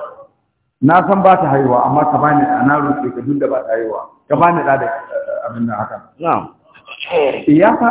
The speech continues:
Speaker 1: Allah na iyawa, babu da yi ka roƙi Allah abin da duk ka san bai ce bai yi ba. Babu abin da bai iyawa, amma akwai abin da ya ce bai yi. To in aba-, abu ba shi ya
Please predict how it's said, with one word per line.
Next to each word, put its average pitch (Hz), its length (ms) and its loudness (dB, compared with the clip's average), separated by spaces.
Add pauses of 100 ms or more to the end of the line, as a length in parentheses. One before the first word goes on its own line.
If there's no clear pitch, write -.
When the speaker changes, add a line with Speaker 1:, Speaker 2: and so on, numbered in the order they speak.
(140)
Speaker 1:
Allah 208 140 4
na 151 160 2 (100)
iyawa, 113 380 2
babu 214 240 4
da 185 100 2
yi 175 220 2
ka 180 60 2
roƙi 156 260 2
Allah 160 360 2
abin 160 140 0
da 147 80 0
duk 160 180 -4
ka - 180 -14
san 160 240 -4 (140)
bai 131 200 0
ce 147 100 0
bai 123 140 0
yi - 180 -4
ba. - 100 -14 (760)
Babu 180 260 4
abin 151 240 0
da 151 60 2
bai - 160 4
iyawa, 107 460 0 (680)
amma 151 240 2
akwai 170 260 2
abin 147 300 2
da 139 60 4
ya - 220 0
ce 131 100 6
bai 123 160 4
yi. 107 340 0 (720)
To 160 180 6
in 233 200 4
aba-, - 480 4
abu 170 180 2
ba 165 300 2
shi 208 160 4
ya 220 80 6